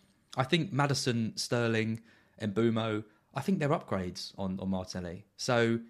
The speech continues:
it would be a move that I'd be looking to do. But would I do it for a hit? I don't know. I don't know if I'd do it for it. They've got, he's got Everton next week.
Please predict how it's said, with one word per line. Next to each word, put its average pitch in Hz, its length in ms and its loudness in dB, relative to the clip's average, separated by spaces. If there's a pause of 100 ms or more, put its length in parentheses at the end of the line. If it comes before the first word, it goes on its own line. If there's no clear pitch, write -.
(160)
it 135 160 0
would 143 180 6
be 127 140 6
a 123 60 6
move 123 260 4
that - 80 -2
I'd - 80 -4
be 127 80 0
looking 127 240 -2
to - 80 -10
do. 151 240 2
But 123 400 4 (680)
would 143 100 -4
I 165 40 0
do 180 100 2
it 190 80 -2
for 190 120 -2
a 160 60 2
hit? - 480 0 (960)
I 127 100 -2
don't 127 120 0
know. 110 480 4 (100)
I 123 80 0
don't 160 80 -2
know 165 60 2
if 160 80 -2
I'd 156 100 0
do 147 60 2
it - 100 0
for 131 100 -2
it. - 60 0
They've 139 80 2
got, 220 140 4
he's - 180 2
got - 120 -2
Everton 190 300 0
next - 220 -4
week. 92 300 -8